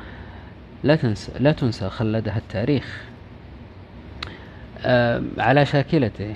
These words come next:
هتلر، فرعون، آه، مين كمان؟ يعني عشان بس نحاول نحدد الخلود اللي إحنا نبيه أو اللي إحنا نطمح له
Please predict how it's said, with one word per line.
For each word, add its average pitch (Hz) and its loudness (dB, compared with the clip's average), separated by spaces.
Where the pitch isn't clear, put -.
هتلر، 131 2
فرعون، 127 4
آه، 101 -2
مين 127 6
كمان؟ 107 0
يعني 101 -4
عشان 127 6
بس 147 2
نحاول 131 4
نحدد 104 -2
الخلود 123 4
اللي 107 2
إحنا 98 0
نبيه 110 4
أو 95 0
اللي 95 -2
إحنا 120 -2
نطمح 101 -4
له 95 -8